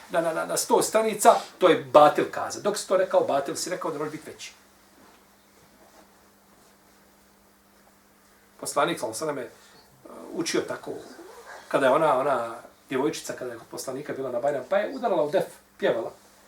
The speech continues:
Pa kaže: „Među nama ima”, kaže, „poslanik koji zna šta će biti sutra.”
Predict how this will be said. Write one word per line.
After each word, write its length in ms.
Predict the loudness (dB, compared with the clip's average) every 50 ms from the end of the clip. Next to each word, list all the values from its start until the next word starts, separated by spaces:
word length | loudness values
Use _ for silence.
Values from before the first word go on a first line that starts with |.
| -20 _ _ _ -8 -2 0
Pa 120 | 0 6
kaže: 320 | 10 10 10 10 8 4
„Među 260 | 2 2 2 2 4 8
nama 300 | 8 10 10 10 10 10
ima”, 300 | 8 10 10 10 10 8
kaže, 360 | 8 6 8 8 6 6 4 4
„poslanik 760 | 4 2 4 4 6 8 8 8 10 8 8 6 6 2 -10 -16 -20 -20 -20 -20 -20 -4 4
koji 300 | 8 8 8 8 6 2
zna 520 | 2 4 8 10 12 12 12 12 10 8 4
šta 240 | 6 8 8 8
će 140 | 8 8 6
biti 180 | 4 4 4 4
sutra.” 460 | 4 2 2 2 2 0 -4 -6